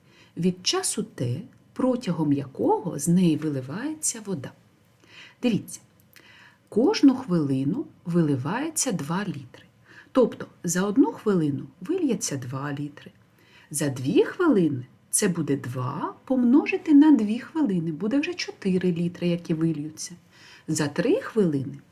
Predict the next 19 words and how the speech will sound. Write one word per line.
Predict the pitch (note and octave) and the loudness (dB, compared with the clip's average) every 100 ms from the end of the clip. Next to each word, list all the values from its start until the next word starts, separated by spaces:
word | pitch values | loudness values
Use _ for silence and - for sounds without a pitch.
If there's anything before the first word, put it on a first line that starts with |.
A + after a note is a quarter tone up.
| - | -16
вильється | C#3+ C#3 D3 A3 A#3 E4 | -2 0 0 -2 -2 -4
вже | E4+ G4+ | -2 -2
шість | - - G#3 F#3+ - - | -2 0 0 -2 -4 -4
літрів. | E3+ D#3+ D#3 - - _ - _ - - _ - | 0 0 -2 -12 -20 _ -20 _ -20 -20 _ -2
Тобто | A#3 - - - - _ _ _ - | 0 0 -4 -16 -16 _ _ _ 2
об'єм | D#3+ G#3 F4+ C#4 G#3 C#3 - - _ _ | 4 4 2 0 0 -2 -4 -18 _ _
води, | E3+ B3 D#4 E3 D3 - - - | -4 0 2 4 2 0 -12 -8
який | D#3+ D#3 - D#3 | -2 -2 0 0
залишається | D#3+ D3+ D3+ C#3+ G3 D#4 - | 2 0 0 -2 -2 -4 -6
в | D#4 | -8
цистерні, | - C#4+ - D3+ C#3 D3+ E3 _ | -4 -4 -2 -4 -4 -8 -10 _
позначимо | D3 C#3 D3 G#3 - D#4+ F#4 | -6 -2 -2 -2 2 2 2
В. | B3+ D3+ D#3+ - _ _ - - - | 0 0 -2 -14 _ _ -20 -20 -14
Це | - - D#4+ | -6 0 2
буде | A3 F3+ C3+ - _ _ _ | 2 0 -2 -12 _ _ _
початковий | - F#4+ F#4 F4+ - F#3+ D#3 C#3+ D#3+ D#3 | 0 2 0 -4 -2 2 2 4 2 2
об'єм | F#3 E3+ D#3 F3 F#3 - _ _ _ _ - | 2 2 0 -4 -4 -8 _ _ _ _ -2
триста | A3 G#3 F3+ - - F#3 | 2 4 2 -2 -2 0
літрів | F3+ F3 F3 F#3+ | 0 -2 -8 -16